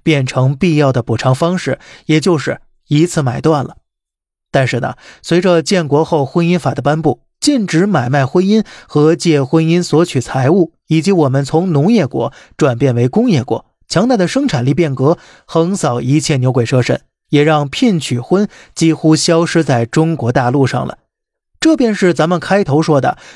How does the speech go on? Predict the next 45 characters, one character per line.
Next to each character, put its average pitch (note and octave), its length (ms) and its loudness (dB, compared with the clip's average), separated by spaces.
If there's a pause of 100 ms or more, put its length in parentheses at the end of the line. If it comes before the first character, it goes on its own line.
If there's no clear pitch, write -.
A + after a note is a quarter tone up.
(140)
只 D3+ 220 2
谈 D#3+ 240 -2
结 D#3 180 2
婚 A#3 280 0 (260)
要 E3+ 260 0
做 C#3+ 240 2
什 D3 160 -2
么 A3+ 120 2
准 C3 280 -4
备， C#3 200 0 (240)
而 C#3 180 0
非 D#3+ 260 0 (280)
结 D3+ 240 2
婚 E3+ 240 0
要 D3 160 2
给 A#2+ 180 0
多 F3 220 2
少 B2 180 -4
钱 C3 260 -2
的 D3+ 120 0
美 C3+ 120 2
好 C3 200 -2
年 A#2 160 -2
代 B2 200 0
了。 - 160 -10 (960)
可 C#3 140 0
是 B2 120 -4
啊， - 160 -6 (260)
平 F3+ 320 -2
地 F#3+ 180 0
一 D#3 60 2
声 F#3 240 0
雷， C#3+ 240 2 (320)
彩 A#3 280 0
礼 E3 160 0
从 G3 280 0
九 C#3+ 220 2
十 F#3+ 140 -2
年 E3+ 180 0
代 E3+ 180 2
开 G3+ 160 -2
始 - 140 -2
变 D#3+ 200 0
为 C3+ 120 0
了 D#3 160 0